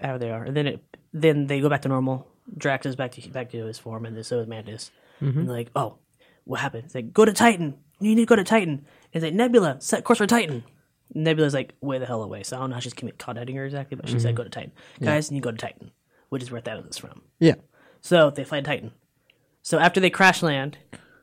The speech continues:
Speaker 1: on Titan, the Doctor, Doctor Strange that is, they then encounter, encounter Guardians of the Galaxy. They're fighting each other. "Who are you guys? No, who are you? I'm asking you first. No, I'm asking you. Who are you?" They're fighting each other. Doo-doo.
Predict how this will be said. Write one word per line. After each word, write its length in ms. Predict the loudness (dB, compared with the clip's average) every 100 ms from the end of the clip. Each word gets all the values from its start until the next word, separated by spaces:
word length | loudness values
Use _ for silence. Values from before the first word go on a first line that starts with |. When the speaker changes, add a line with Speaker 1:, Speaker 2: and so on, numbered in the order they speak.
| _ -4
Speaker 1:
on 120 | 2
Titan, 420 | 4 4 0 -8 _ _ _ _ _ _ -16 -10
the 80 |
Doctor, 260 | -6 -4 -4
Doctor 240 | -4 -4
Strange 240 | -2 0 0
that 100 | -2
is, 240 | -8 -12 -18 _ _ _ _ 2
they 100 | 4
then 140 | 6 6
encounter, 440 | 6 2 2 -4 -10
encounter 520 | 0 2 4 2 -2 _ _ _ _ 2
Guardians 180 | 2
of 40 | 6
the 40 |
Galaxy. 240 | 6 6 0
They're 140 | 0
fighting 220 | 4 6
each 60 | 6
other. 200 | 4 2 -6 -2 4
"Who 160 | 6
are 140 | 8 6
you 160 | 6
guys? 200 | 6 4
No, 100 | 6
who 140 | 8 10
are 80 |
you? 180 | 10 10
I'm 120 | 8 4
asking 200 | 4 2
you 40 |
first. 200 | 2 0
No, 100 | 2
I'm 120 | 4
asking 260 | 4 4 6
you. 100 | 8
Who 160 | 8 6
are 100 | 6
you?" 140 | 4
They're 100 | 4
fighting 220 | 6 8 8
each 80 |
other. 140 | 8 10
Doo-doo. 240 | 10 8